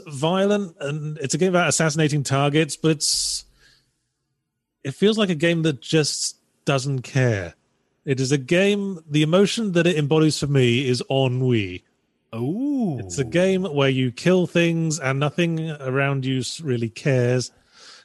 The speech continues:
Speaker 1: Nothing is really characterized. You're just sent after targets and you kill them.
Speaker 2: Mm-hmm.
Speaker 1: Ev-, the world is sort of, uh, dystopian,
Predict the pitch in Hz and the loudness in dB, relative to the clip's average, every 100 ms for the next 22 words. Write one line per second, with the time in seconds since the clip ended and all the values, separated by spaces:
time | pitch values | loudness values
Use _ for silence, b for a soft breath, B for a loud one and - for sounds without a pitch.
0 | - 143 165 156 135 143 139 - 123 123 | -6 -2 0 2 2 2 0 -2 -2 0
1 | 131 135 131 131 131 131 - 135 131 123 | 0 0 0 2 2 0 0 -2 0 -2
2 | - 139 143 131 123 127 117 120 - 113 | 0 0 0 -2 -2 0 0 -2 -4 -8
3 | 113 117 107 127 117 110 110 113 110 - | -6 -6 -2 0 0 0 -2 -2 -8 -8
4 | 120 101 90 95 131 _ _ _ _ _ | -8 -8 -10 -12 -14 _ _ _ _ _
5 | _ 135 139 135 131 156 160 151 - 156 | _ -8 -6 -4 2 4 4 2 0 0
6 | 143 127 107 - b b b b b b | 0 -4 -10 -20 b b b b b b
7 | 117 110 110 110 117 123 127 - 151 147 | -4 -2 -2 -4 -6 -4 -2 2 2 2
8 | - 147 147 143 147 143 131 | 2 4 4 2 0 -2 -4